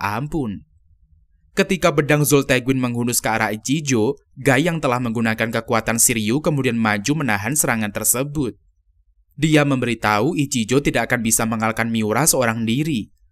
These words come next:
Gai kemudian menerjangkan serangan beberapa kali dan memukul mundur Miura. Dia menebaskan serangan dengan kekuatan yang lebih besar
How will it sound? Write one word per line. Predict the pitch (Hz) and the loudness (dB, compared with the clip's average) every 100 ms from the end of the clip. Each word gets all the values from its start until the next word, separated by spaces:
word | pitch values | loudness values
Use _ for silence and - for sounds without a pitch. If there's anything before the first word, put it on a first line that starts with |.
| _ _ | _ _
Gai | 131 131 165 | 2 4 4
kemudian | 185 160 139 131 | 2 2 2 2
menerjangkan | 127 120 120 113 117 | 0 0 -2 0 0
serangan | - 117 110 151 | 2 2 0 0
beberapa | 156 127 113 107 101 | 0 0 0 -2 0
kali | 117 160 139 | 0 0 0
dan | 135 117 | -2 -2
memukul | 110 107 98 127 156 | 0 -2 -2 0 0
mundur | 120 101 127 156 | 0 0 0 0
Miura. | 110 107 160 139 87 - _ _ _ _ - | -2 -2 -2 -2 -4 -12 _ _ _ _ -14
Dia | 139 175 160 | -2 2 2
menebaskan | 151 143 123 120 - 120 | 2 0 0 -2 -2 0
serangan | - 117 113 117 | 2 2 0 -2
dengan | 117 113 | -2 -2
kekuatan | 113 - 113 107 113 | -4 0 0 0 -2
yang | 113 | -2
lebih | 107 107 104 | -2 -4 -2
besar | 131 - 120 107 | 2 2 2 -2